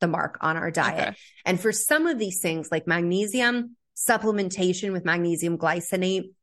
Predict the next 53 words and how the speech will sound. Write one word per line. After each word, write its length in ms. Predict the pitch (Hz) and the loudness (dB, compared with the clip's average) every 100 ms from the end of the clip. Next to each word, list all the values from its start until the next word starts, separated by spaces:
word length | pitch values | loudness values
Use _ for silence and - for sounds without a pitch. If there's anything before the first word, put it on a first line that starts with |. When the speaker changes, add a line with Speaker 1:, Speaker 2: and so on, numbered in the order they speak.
| _ | _
Speaker 1:
can 140 | 202 196 | -2 0
be 120 | 175 | 2
very, 320 | 165 185 180 | 2 2 2
very 260 | 175 180 165 | 0 -2 -4
effective. 540 | - 170 175 180 165 165 _ _ | -2 -2 0 -2 -2 -4 _ _
We 100 | 269 285 | 0 2
get 160 | 294 | 0
to 100 | 269 | 0
a 60 | 254 | 0
certain 360 | 254 226 214 208 | 0 0 -2 0
age 400 | 196 202 196 190 - | 2 2 2 -2 -8
for 160 | - 196 | -4 -4
sure 380 | - 208 190 | 0 0 2
where 160 | 180 180 | 0 0
doctors 480 | 185 180 180 185 175 | 0 0 0 -4 -2
are 80 | 175 | 0
recommending, 560 | 170 170 165 165 165 | 0 0 -2 -2 -2
like, 220 | 165 165 | -4 -6
you 60 | 185 | -6
should 200 | - 339 | -4 0
have 160 | 320 311 | 0 -2
calcium. 760 | 220 208 185 208 180 160 165 - _ | -2 -2 -2 -2 -2 -2 -4 -12 _
We 140 | 196 196 | -2 0
should 160 | 208 | 2
all 100 | 190 | 0
have 160 | 190 196 | 0 0
our 100 | 180 | 0
vitamin 420 | 175 160 160 160 | 2 0 0 -4
D 220 | 214 226 | -4 -4
checked 440 | 220 196 196 - - | -2 -2 -2 -4 -6
for 160 | 196 | -4
sure. 460 | 180 - 185 175 180 - - _ | -2 0 2 2 -2 -8 -20 _
So 180 | - 285 | -2 0
it 80 | 240 | 0
is 300 | 247 349 349 | 2 0 0
Speaker 2:
Okay. 100 | 254 | 0
Speaker 1:
individualized, 760 | 262 196 180 185 208 233 233 - | 2 2 0 2 2 2 -2 0
but 260 | 185 180 - - | 0 -2 -10 0
with 180 | 220 190 | 2 4
vitamin 440 | 220 302 277 196 | 2 2 -2 -4
C, 440 | - 180 170 185 202 196 _ _ - | -4 -2 0 0 -2 -8 _ _ -2
you 120 | 202 | 0
know, 80 | 190 | 2
having 360 | 185 226 233 226 | 2 0 2 0
that 160 | 208 | 0
as 120 | 196 | -2
part 280 | - 202 196 | -4 0 0
of 80 | 175 | 2
a 40 | 165 | 0
multivitamin 1000 | 160 165 180 175 185 190 196 190 196 190 | 0 0 0 2 2 0 0 -2 -4 -4
can 180 | 196 | -4
be 160 | 180 185 | -2 0
beneficial. 760 | 180 165 165 165 - 190 190 | 0 0 -2 -4 -2 0 -2